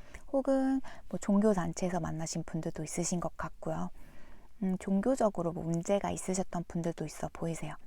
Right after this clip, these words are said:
어... 지금 서로가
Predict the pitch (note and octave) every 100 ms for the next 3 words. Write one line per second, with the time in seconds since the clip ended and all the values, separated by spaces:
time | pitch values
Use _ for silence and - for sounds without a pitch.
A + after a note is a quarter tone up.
0 | - - - - - - - - - -
1 | G3+ G3+ G3+ G3 G3 G3 G3 G3+ - -
2 | - - - - - - - - - -
3 | - - G#3+ A3 A#3 A#3 G3 - C#4 D4+
4 | D#4 G3 F#3 F#3